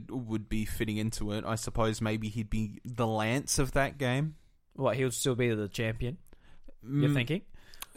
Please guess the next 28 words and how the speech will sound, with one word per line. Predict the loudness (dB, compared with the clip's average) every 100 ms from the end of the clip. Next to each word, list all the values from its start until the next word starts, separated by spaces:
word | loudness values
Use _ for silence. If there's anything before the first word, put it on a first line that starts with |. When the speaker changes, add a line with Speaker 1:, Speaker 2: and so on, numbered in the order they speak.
| 4
Speaker 1:
m-, | 8 10
maybe | 12 12 12 10
not | 6 6
the | 4
champion. | 2 2 4 4 4 2 2 2 2 2
Maybe | 6 8 8
not | 6
the | 2
Speaker 2:
Champion. | 0 2 4 4 4 4
Speaker 1:
champion. | 4 4 8
But | 10 10
he'd | 8 8
be | 10
like, | 12 10 8 2
Speaker 2:
<laughs> | 2 8
Speaker 1:
in | 12
Gold, | 12 12 12
Silver, | 10 10 8
and |
Crystal, | 8 6 6 4
Lance | 6 4 4
was | 2
sort | 4 4
of | 4 6
like | 4
a | 4
mentor | 2 2 2 2 2 2
who, | 2 0